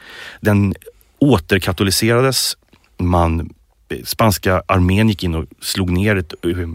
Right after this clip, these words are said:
ett uppror och mördade medborgare. Hamnen stängdes. Eh, det här var femtonhundrasjuttiosex. Det, händelsen kallas för den spanska vreden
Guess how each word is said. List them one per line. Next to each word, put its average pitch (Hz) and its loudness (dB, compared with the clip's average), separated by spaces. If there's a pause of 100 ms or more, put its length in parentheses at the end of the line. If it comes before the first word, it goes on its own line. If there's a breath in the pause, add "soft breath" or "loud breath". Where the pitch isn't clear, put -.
(100)
ett 78 -10
uppror 104 -2
och 82 0 (260 loud breath)
mördade 98 0
medborgare. 98 -2
Hamnen 110 0 (160 soft breath)
stängdes. 107 -2 (560 loud breath)
Eh, 92 0
det 98 -2
här 113 2
var 82 0
femtonhundrasjuttiosex. 85 -2
Det, 85 -2
händelsen 98 -2
kallas 85 -4
för 87 -4
den 85 -4
spanska 87 -4
vreden 101 -4